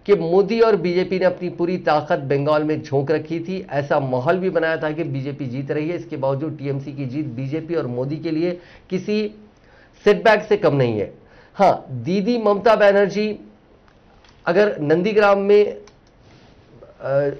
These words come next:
जो उनकी हार हुई है, उससे बीजेपी को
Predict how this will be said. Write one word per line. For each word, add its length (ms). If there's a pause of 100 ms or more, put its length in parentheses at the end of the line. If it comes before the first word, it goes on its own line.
जो 140
उनकी 260
हार 260
हुई 160
है, 60
उससे 320
बीजेपी 460
को 380